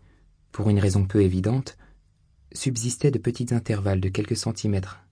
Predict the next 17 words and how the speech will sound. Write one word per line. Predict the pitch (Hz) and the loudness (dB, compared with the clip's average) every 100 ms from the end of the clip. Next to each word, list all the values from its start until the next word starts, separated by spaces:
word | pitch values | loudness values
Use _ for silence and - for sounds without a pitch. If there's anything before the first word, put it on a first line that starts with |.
| _ _ _ | _ _ _
par | - 98 | -4 0
lesquels | 98 110 101 | 2 0 0
s'insinuaient | 120 - 113 117 113 | -2 -2 -2 0 2
les | 104 | 2
rayons | 101 104 107 | 0 0 -2
du | 98 | -2
soleil | 104 98 98 | -2 0 2
matinal, | 92 - 98 101 120 - _ _ _ _ _ - | 0 0 -2 -2 -4 -10 _ _ _ _ _ -10
qui | 107 | -4
dessinaient | 101 92 113 117 | -2 0 0 0
sur | - 98 | 0 -2
le | 95 | 0
plancher | 104 95 110 | -2 -2 -2
des | 101 | -2
stries | 95 - 104 | -4 -6 -4
parallèles | 98 95 98 95 | 0 2 0 0
éblouissantes. | 98 98 92 - 85 92 - | -2 -2 -4 -6 -10 -10 -20